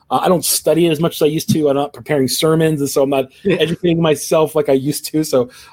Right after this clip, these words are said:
Speaker 1: I'm a little rusty on some of these <laughs> things. So people come in and they start asking me questions about, uh, things. I'm like, "Well, give me a second. Let me go look this up in my old notes." Um, <clears throat> so every time I come on with you, I'm always like, "I should just have my notes right here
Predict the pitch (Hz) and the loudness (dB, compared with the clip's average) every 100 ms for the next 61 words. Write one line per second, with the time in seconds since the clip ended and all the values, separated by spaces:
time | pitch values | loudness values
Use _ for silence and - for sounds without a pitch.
0 | - 165 180 175 156 165 - 180 156 214 | -2 2 4 4 2 0 0 0 0 -2
1 | 165 170 - - 175 185 - - _ - | 0 -2 -2 -6 -6 -6 -14 -16 _ -20
2 | - - 233 254 233 226 240 220 180 - | -10 0 2 2 2 2 4 4 0 -4
3 | 156 160 170 160 - 143 131 170 - 131 | -6 0 2 0 0 -6 -2 -4 -2 -8
4 | 123 120 120 117 _ _ _ _ 127 120 | -6 -6 -6 -8 _ _ _ _ -2 0
5 | 117 117 - 135 131 131 131 123 131 123 | 2 0 -2 -2 0 0 -2 -2 -4 -2
6 | 156 165 139 131 135 131 139 131 135 123 | -2 0 0 -2 -2 -2 0 0 -2 -4
7 | - 131 123 113 113 117 123 113 - _ | -4 -4 -2 0 0 0 -2 -4 -6 _
8 | _ _ _ 131 131 123 120 123 214 247 | _ _ _ 0 2 2 0 0 -2 2
9 | 240 220 190 123 _ _ _ - - 175 | 2 4 2 -2 _ _ _ -12 -2 2
10 | 170 151 143 - _ _ _ _ 151 190 | 4 4 2 -6 _ _ _ _ -6 -2
11 | 202 220 202 - 180 160 147 151 135 131 | 0 0 0 0 0 0 0 0 2 0
12 | 123 123 120 - 147 139 139 123 117 113 | 0 -4 -4 -4 -6 -4 -2 -2 -2 -2
13 | - 110 110 110 107 | -2 -4 -4 -6 -6